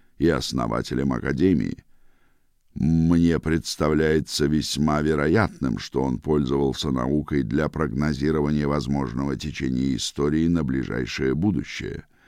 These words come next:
Если так, а скорее всего это именно так, он, конечно же, предусмотрел, как предупредить нас об опасности, и, скорее всего, предусмотрел и то,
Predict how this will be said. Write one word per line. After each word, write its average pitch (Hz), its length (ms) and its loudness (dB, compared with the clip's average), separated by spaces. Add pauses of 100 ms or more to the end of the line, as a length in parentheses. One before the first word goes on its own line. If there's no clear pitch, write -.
(240)
Если 76 440 2
так, 65 420 -4 (400)
а 73 140 2
скорее 76 460 4
всего 53 360 -2
это 53 240 -4
именно 53 500 -2
так, - 420 -2 (500)
он, 76 160 0
конечно 67 560 -2
же, 71 140 -2
предусмотрел, 71 1000 0 (360)
как - 280 -4
предупредить 76 720 -2
нас 73 260 -2
об 64 140 -2
опасности, - 800 -2 (360)
и, 80 100 2
скорее 60 500 -2
всего, 87 480 2 (400)
предусмотрел 78 880 2
и 71 60 2
то, 80 320 2